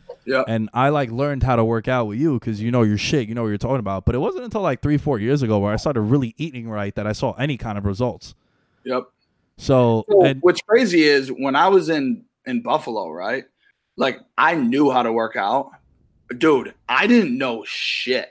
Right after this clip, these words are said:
Speaker 1: <laughs> So, like, after going to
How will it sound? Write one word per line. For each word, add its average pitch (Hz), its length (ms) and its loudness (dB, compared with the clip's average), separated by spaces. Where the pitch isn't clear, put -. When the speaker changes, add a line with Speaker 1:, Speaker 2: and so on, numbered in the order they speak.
Speaker 1:
<laughs> - 80 -20
So, - 180 0
like, 175 400 2
after 208 420 2
going 156 560 -2
to 139 760 -4